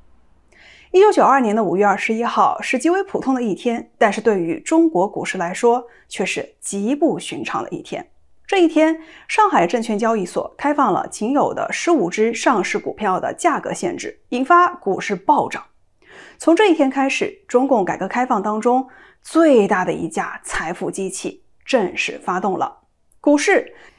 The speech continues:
以它制造财富神话的非凡能力，进入到了更广泛的普通中国人的生活当中，成为中国新财富时代的象征。毕竟在此之前，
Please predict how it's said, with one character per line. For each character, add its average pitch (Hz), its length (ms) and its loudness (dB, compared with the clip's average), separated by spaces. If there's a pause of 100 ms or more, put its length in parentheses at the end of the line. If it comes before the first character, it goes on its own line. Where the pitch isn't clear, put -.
以 262 120 0
它 339 320 4 (120)
制 359 280 2
造 180 220 0
财 190 300 -4
富 196 160 -4
神 190 260 -4
话 190 240 -2
的 - 240 -8
非 339 340 2
凡 180 240 -2
能 165 160 -2
力， - 300 -8
进 214 160 -4
入 160 140 -6
到 - 160 -4
了 - 260 -14
更 339 320 4
广 190 300 2
泛 247 280 2
的 - 180 -6 (220)
普 196 220 2
通 190 220 -4
中 214 200 -2
国 - 120 -2
人 - 140 -8
的 - 60 -8
生 190 180 -4
活 - 100 -6
当 - 160 -12
中， - 280 -8 (260)
成 330 160 4
为 349 160 6
中 392 220 2
国 233 360 4 (200)
新 392 440 2
财 160 220 -4
富 - 160 -8
时 175 180 -8
代 175 140 -4
的 180 80 -8
象 190 220 -6
征。 226 280 -4 (600)
毕 339 280 6
竟 - 380 -4
在 233 220 2
此 - 160 -8
之 226 160 0
前， 220 420 -4